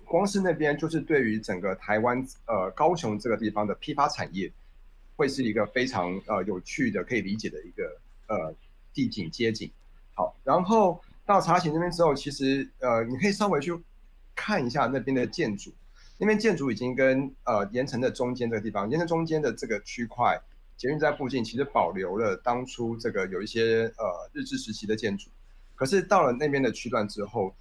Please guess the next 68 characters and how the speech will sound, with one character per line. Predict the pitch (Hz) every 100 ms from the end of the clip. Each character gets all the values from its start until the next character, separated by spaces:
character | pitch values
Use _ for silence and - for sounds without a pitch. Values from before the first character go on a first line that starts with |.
| -
它 | - 156
其 | - 113
实， | 110 104 101 104 -
呃， | 110 92 87 90 - -
你 | 127
会 |
发 | 165 151
现 |
到 | 143
说 | 143
它 | 170
完 | 123
全 | 117
都 | 113
是 | 120 113
在 | 117 -
一 |
九 | - 113 85 - - - -
八 | 131 127
零 | 123 92 98 -
以 | 95
后， | - - 117 85 -
有 | 151 143
一 | 170
九 | 117
七 | - -
零、 | 123
一 | 123
九 |
八 | 98 120
零 | 104
之 | 101 110
后 |
所 | 98 -
盖 | - 104
出 | - 92
来 |
的 | 90
房 | - 76
子， | - 82
完 | 110 113
全 | 113
不 | 113
一 |
样。 | 98 -
可 | 113
是 | 165 - - - -
你 | 117
走 | 120
到 | 143
七 | 156 151
福 | 113
商 | 113 110
场， | 95 78
你 | 101
抬 | 113
头 | 117 110
看， | 117
诶， | 202
它 | 202
有 | 196
个 | 123
很 | 135 101
漂 | - 143
亮 | 127
的 |
天 | 107 120 117
井。 | 113